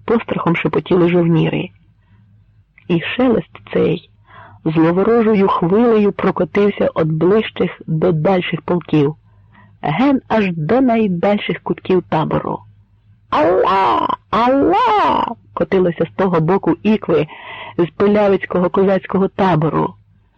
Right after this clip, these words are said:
Відбивалося лунами в ближчих і дальших ярах. Пострахом і тривогою тремтіло в грудях вояків польських, що поверталися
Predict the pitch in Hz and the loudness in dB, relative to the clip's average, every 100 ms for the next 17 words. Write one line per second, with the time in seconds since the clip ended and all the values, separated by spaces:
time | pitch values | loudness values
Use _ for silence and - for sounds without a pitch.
0 | _ 160 170 165 196 202 185 - 185 185 | _ 0 2 2 2 2 2 0 2 4
1 | 220 208 180 180 160 147 165 208 208 208 | 4 4 2 2 0 0 2 2 0 -2
2 | - 190 208 208 - - 202 214 196 180 | -2 0 0 0 -2 -2 0 0 0 -2
3 | - - - - - - - - _ _ | -8 -18 -20 -20 -20 -20 -20 -20 _ _
4 | _ _ _ _ 196 190 - 196 196 185 | _ _ _ _ -4 -4 -4 -4 0 0
5 | 190 - 190 196 180 156 147 143 - 160 | 0 0 0 2 2 2 2 0 0 -2
6 | 156 185 185 175 151 156 185 151 - 147 | 0 0 2 0 0 0 2 0 0 0
7 | 175 160 151 151 - - - 175 156 - | 0 0 0 0 0 -6 -2 0 0 -4
8 | 147 - - _ - - - 156 - 147 | -8 -8 -14 _ -20 -14 -6 -4 -2 -2
9 | 156 - 190 185 165 - 175 | -2 -2 0 0 -2 -2 -2